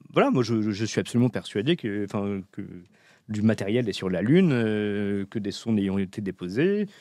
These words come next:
qu'il y a bien un réflecteur, euh, sur lequel on peut envoyer un laser et qui nous permet de mesurer la distance, euh, Lune-Terre. Il n'y a aucun, aucun sujet de,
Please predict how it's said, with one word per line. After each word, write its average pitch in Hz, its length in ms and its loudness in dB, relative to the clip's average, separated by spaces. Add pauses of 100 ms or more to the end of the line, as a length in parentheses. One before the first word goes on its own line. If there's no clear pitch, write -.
(140)
qu'il 113 140 2
y - 20 8
a 107 40 4
bien 117 220 2
un 120 260 0
réflecteur, 120 760 2
euh, 101 160 0 (260)
sur - 140 0
lequel 113 240 2
on 104 40 2
peut 107 140 -2
envoyer 101 240 0
un 107 100 0
laser 113 500 2
et 95 160 -6
qui - 160 -16
nous 104 120 -2
permet 113 240 2
de 113 60 2
mesurer 110 320 0
la 104 80 -4
distance, 101 540 -8
euh, 98 220 -4 (320)
Lune-Terre. 113 600 4
Il 101 40 -4
n'y 95 40 -4
a 92 120 -8
aucun, 113 580 -4
aucun 107 360 -4
sujet 131 400 -2
de, 104 320 -6